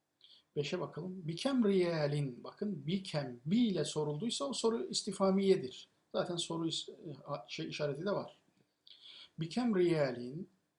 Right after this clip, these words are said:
demiştik. Bi ile kullanıldığı zaman temizi müf-, nekira da gelir, şey, mansup da gelir, mecrur da gelir. Burada mecrur geldi. Bi'te seyyaratek. Arabanı kaça sattın?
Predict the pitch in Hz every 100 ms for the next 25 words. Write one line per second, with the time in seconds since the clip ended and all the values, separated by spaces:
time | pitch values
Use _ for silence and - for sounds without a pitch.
0 | - 151 147 - _ _ - 160 175 -
1 | - - _ _ _ _ 151 143 - 165
2 | 156 147 143 127 127 131 - 175 156 135
3 | 131 139 147 - 180 - 156 147 180 185
4 | 185 214 226 - - - 156 151 160 160
5 | 214 - 220 247 247 185 170 165 165 135
6 | 127 120 - _ 196 156 190 196 165 165
7 | 127 123 - - _ _ _ _ - -
8 | - - - 202 202 170 180 - 156 147
9 | 143 139 123 151 117 - - - _ _
10 | _ - _ 151 147 151 156 170 175 -
11 | - _ _ _ _ _ _ _ - 147
12 | 147 226 202 - - - 143 - - 143
13 | 139